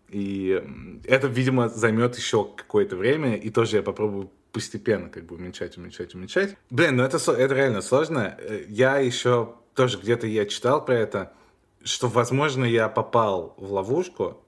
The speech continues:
но, по крайней мере, я это осознаю, что когда я уменьшил количество, я всё равно, н-, ну, типа, у меня щас есть дневной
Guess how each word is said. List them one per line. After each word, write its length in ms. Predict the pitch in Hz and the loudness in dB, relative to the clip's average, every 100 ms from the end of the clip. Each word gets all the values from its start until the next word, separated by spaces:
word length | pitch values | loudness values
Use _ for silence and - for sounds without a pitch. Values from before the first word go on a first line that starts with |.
| - | -6
но, 180 | 113 | -4
по 100 | 107 | -2
крайней 200 | 104 113 | 0 0
мере, 360 | 107 101 98 90 | 0 0 0 -2
я 180 | 101 101 | 0 0
это 140 | 95 87 | 0 -4
осознаю, 500 | - 92 95 87 - _ - - - _ _ _ - | -8 -10 -6 -6 -10 _ -20 -20 -20 _ _ _ -12
что 720 | - - 120 117 117 - - - _ | -10 0 2 4 0 -4 -14 -20 _
когда 300 | - 101 113 123 | -18 -2 2 4
я 480 | 120 113 107 104 - | 4 2 0 -4 -4
уменьшил 360 | 117 123 113 - | 0 0 -2 -2
количество, 680 | 110 143 185 - 127 - - _ _ _ _ _ _ - | 0 0 -4 -8 -8 -10 -14 _ _ _ _ _ _ -4
я 200 | 120 120 | 2 2
всё 160 | - | 2
равно, 300 | 117 131 131 - _ _ | 0 0 -2 -8 _ _
н-, 160 | 131 127 | -8 -6
ну, 100 | 120 | -4
типа, 220 | 123 120 120 | -4 -2 0
у 20 | |
меня 200 | 120 135 | 2 2
щас 260 | - 117 127 | 2 -2 0
есть 300 | 147 127 101 | -2 -2 -2
дневной 560 | 120 110 131 139 135 | -2 2 2 0 -4